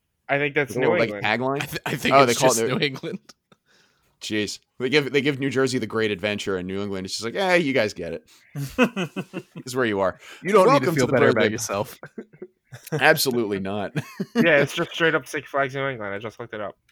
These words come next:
Speaker 2: Oh, jeez. <laughs> Really phoned it in.
Speaker 4: <laughs>
Speaker 2: It's like, get a roll of stamps and mail it in, guys. Welcome to the Brose Podcast, available as always on Apple Podcasts, Google Podcasts, Stitcher, Spotify, SoundCloud, TuneIn, and everywhere else where fine podcasts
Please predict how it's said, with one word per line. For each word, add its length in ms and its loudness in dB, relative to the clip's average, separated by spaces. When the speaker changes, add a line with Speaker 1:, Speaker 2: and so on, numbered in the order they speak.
Speaker 2:
Oh, 120 -8
jeez. 480 -6
<laughs> 160 -16
Really 200 2
phoned 320 0
it 80 -4
in. 200 -2
Speaker 4:
<laughs> 880 -2
Speaker 2:
It's 200 -8
like, 100 0
get 320 -2
a 20 0
roll 260 0
of 60 -4
stamps 320 -6
and 120 -4
mail 240 -2
it 80 -6
in, 120 -8
guys. 280 -4
Welcome 640 -2
to 100 -14
the 80 -4
Brose 320 0
Podcast, 800 -4
available 360 -2
as 120 -2
always 340 0
on 80 -8
Apple 220 -6
Podcasts, 720 -8
Google 240 -10
Podcasts, 760 -8
Stitcher, 320 -6
Spotify, 460 -2
SoundCloud, 560 -6
TuneIn, 480 -6
and 120 -2
everywhere 340 2
else 220 -4
where 80 -6
fine 240 -2
podcasts 580 -6